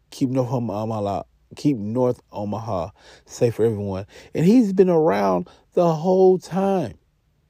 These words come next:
So it confuses me on why Justin is in a gang.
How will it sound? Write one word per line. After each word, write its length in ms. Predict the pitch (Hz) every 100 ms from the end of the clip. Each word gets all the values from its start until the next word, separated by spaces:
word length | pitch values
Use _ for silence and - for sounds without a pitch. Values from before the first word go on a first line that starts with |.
| _ _ _ _ _ _
So 220 | - 170
it 180 | 175 180
confuses 760 | - 170 - 190 220 196 180 165
me 300 | 185 196 180
on 140 | 151
why 480 | 160 208 196 185 160
Justin 460 | 117 196 233 - 156
is 140 | 135
in 100 | 135
a 80 | 156
gang. 420 | 214 254 233 107